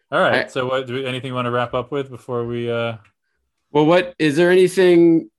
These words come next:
Speaker 2: what other, has anyone impressed you in this series outside of Tatum? We haven't even talked about Tatum here. Tatum's been,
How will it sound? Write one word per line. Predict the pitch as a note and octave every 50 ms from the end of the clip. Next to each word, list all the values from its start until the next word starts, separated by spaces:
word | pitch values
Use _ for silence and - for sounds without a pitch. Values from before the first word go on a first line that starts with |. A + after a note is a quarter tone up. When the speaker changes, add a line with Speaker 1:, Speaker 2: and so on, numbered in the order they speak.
| _ _
Speaker 2:
what | A2+ B2+ C3+ C#3 D3 D#3
other, | D#3+ D#3+ D#3 D3+ D3 D3+ D3 D3 C#3+ C#3+ C#3+ C#3 C#3 C3+ B2+ A2+ _ _ _ _ _ _ _ _ _ _ _ _ _ _ _ _ _ -
has | A#2+ B2+ B2 C#3
anyone | D3 E3 E3+ E3 E3 E3 D#3
impressed | D3 B2+ - - C#3+ C3+ C3+ C3+ -
you | B2+ A#2+
in | A2+ A2
this | G#2+ G#2+ -
series | - A2 G#2+ G#2 G#2
outside | G#2+ G#2 G#2+ - A2 G#2+ G#2
of | G2 -
Tatum? | - G#2+ G#2 G#2 G2+
We | G2+ G#2+ B2+
haven't | D3+ F3 D#3+
even | C3+ A2 G2+
talked | A2 G#2+ G#2+
about | G#2 F#2+ E2+
Tatum | - F#2 F2 F2
here. | F2 F2 F2
Tatum's | _ - A2+ A#2+ B2 A2+
been, | A2 G2 F#2+ F#2 F2 E2 E2 D#2+ D#2